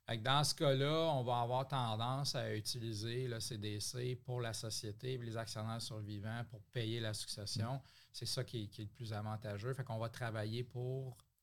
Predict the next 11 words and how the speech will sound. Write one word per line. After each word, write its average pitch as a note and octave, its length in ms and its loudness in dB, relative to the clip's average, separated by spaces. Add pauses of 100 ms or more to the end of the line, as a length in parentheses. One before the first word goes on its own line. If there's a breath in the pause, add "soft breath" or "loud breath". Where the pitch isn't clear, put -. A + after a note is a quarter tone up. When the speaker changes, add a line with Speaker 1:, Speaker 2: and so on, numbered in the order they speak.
(220)
Speaker 1:
euh, A2+ 160 -4
limiter B2+ 400 2
les B2 140 6
Speaker 2:
Mm-hmm. A#2+ 120 4
Speaker 1:
impacts A2 320 -4
du G2+ 80 -8
décès. G2+ 320 -6 (560 loud breath)
Parce A#2+ 120 -2
qu'un, C3+ 280 6
un B2+ 120 2
décès E3+ 640 4